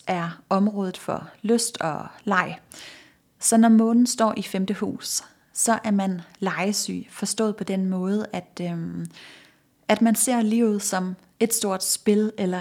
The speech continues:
ens egen, øh, private legeplads. Det hele, det er en stor fest. Øhm, man vil gerne modtage opmærksomhed, og man kan sådan også godt have en forventning,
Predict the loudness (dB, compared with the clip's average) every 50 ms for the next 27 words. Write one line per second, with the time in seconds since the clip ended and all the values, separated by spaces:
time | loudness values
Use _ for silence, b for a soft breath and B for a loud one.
0 | -6 -4 -2 0 0 0 0 -2 -2 -2 -2 -4 -2 -2 -2 0 -2 -2 -4 -6
1 | -8 -8 -6 -4 -4 -2 -2 -4 -4 -6 -8 -8 -8 -8 -8 -4 -4 -2 -2 -4
2 | -4 -6 -6 -4 -2 -2 -2 -2 -4 B B B B B B B B B B B
3 | B 0 0 2 4 4 2 2 0 -2 -4 -4 -4 -4 -4 -6 -8 -12 -16 _
4 | _ 0 2 2 2 2 -2 -4 -4 -6 -6 -8 -12 -10 -4 0 0 2 2 0
5 | -2 -4 -8 -14 -10 -6 -4 -4 -2 -2 -4 -6 -8 -8 -8 -8 -10 -10 -12 -14
6 | _ _ _ _ _ 0 4 4 6 6 4 2 0 -2 0 0 0 0 2 2
7 | 4 4 4 4 2 0 -2 -4 -4 -6 -6 -6 -4 -4 -4 -4 -4 -4 -2 -2
8 | -2 0 0 0 -2 -2 -4 -4 -4 -4 -4 -2 -2 -4 -6 -8 B B B B
9 | B B B B B B B B B B 0 0 0 0 0 0 2 2 2 0
10 | -2 -4 -8 -14 _ _ _ _ _ _ _ _ _ _ _ _ _ _ 2 2
11 | 4 4 2 0 2 2 2 2 2 0 0 2 4 4 4 2 0 -2 -2 -2
12 | -2 -4 -4